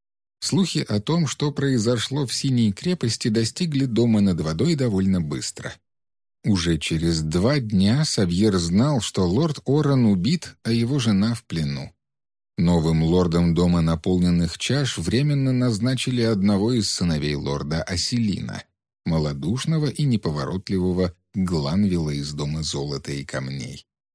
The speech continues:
И если ничего не изменится, земли у его отца станет в два раза больше, и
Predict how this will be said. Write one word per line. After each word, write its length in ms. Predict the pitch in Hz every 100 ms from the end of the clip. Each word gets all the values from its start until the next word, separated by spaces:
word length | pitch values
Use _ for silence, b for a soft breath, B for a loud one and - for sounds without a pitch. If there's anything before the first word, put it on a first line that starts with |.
| _ _ _
И 80 | -
если 320 | 87 127 120
ничего 480 | 107 107 - 95 131
не 240 | 113 98
изменится, 840 | 92 85 98 147 117 82 - 57 - _ _ -
земли 500 | 85 101 107 139 175
у 140 | 127
его 320 | 101 107 135
отца 400 | 104 92 - 156
станет 400 | - - 135 107
в 120 | 87
два 240 | 85 98 143
раза 300 | 131 90 87
больше, 440 | 73 127 170 -
и 120 | -